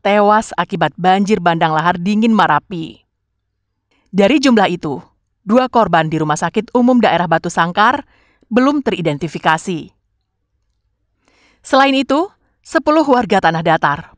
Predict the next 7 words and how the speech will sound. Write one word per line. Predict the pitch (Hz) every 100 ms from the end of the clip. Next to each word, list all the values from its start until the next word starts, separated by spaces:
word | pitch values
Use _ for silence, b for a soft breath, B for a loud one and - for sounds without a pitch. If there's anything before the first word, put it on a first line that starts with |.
| -
belum | 190 175
ditemukan | - 185 196 214 - - _ _ _ _
dan | - 147
masih | 160 175 - 269
dicari | 247 262 247
Tim | 226 214
sar | 202 170 175